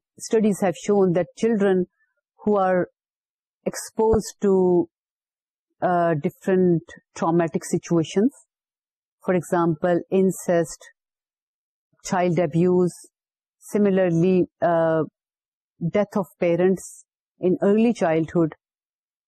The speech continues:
it would definitely have an impact on their hope. It is definitely going to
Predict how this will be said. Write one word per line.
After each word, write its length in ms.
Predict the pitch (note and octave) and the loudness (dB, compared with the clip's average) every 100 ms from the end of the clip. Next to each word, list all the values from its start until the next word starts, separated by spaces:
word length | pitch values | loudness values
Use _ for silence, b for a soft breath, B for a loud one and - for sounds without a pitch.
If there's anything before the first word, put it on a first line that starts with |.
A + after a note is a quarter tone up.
| _ | _
it 260 | - - - - | -6 -6 -12 -10
would 280 | F3 F#3 D#3 | -2 0 0
definitely 640 | G#3 G3+ G#3+ G3 E3 F3+ | -4 -2 0 0 0 0
have 160 | F3 D#3 | 0 0
an 100 | E3 | 2
impact 480 | D#3+ D3+ E3 - - | 0 0 -4 -6 -6
on 160 | E3+ D#3 | -2 0
their 180 | D3 | 0
hope. 280 | C#3 D3+ C3+ - _ _ - | -2 -4 -4 -8 _ _ -8
It 120 | D#3+ - - | -8 -8 -6
is 220 | D#3 B2+ - | -4 -4 -6
definitely 600 | F3+ - F3+ E3+ E3+ E3 | -4 0 0 0 0 -2
going 260 | D#3+ D3+ E3 | 0 0 0
to 80 | G#3+ | -4